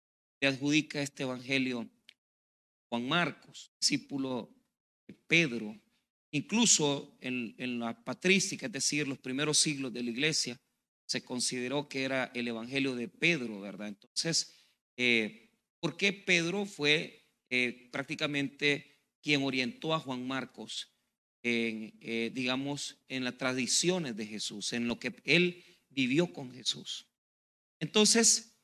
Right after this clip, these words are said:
eh, pero hoy en día se sabe que, por lo menos en, eh, en una buena parte, eh, los evangelios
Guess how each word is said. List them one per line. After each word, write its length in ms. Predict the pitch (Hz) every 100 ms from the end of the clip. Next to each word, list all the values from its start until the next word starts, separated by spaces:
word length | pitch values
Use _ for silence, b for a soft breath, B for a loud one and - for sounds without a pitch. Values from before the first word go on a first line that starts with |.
| _ _ _
eh, 360 | 160 151 139 -
pero 180 | 185 190
hoy 120 | 262
en 100 | 262
día 380 | 214 180 147 180
se 160 | - 156
sabe 380 | 185 147 139
que, 500 | 139 139 143 156 _ _ _ _ _ _
por 100 | 139
lo 60 | 139
menos 500 | 156 180 170 - -
en, 220 | 139 123 -
eh, 220 | 123 120 -
en 160 | 127
una 120 | 165 180
buena 300 | 180 185 180
parte, 640 | 139 139 - 156 175 _ _ _ _ _ _
eh, 540 | 135 131 120 - - _ _ _ _ -
los 180 | 220 208
evangelios 800 | 202 190 151 131 135 131 135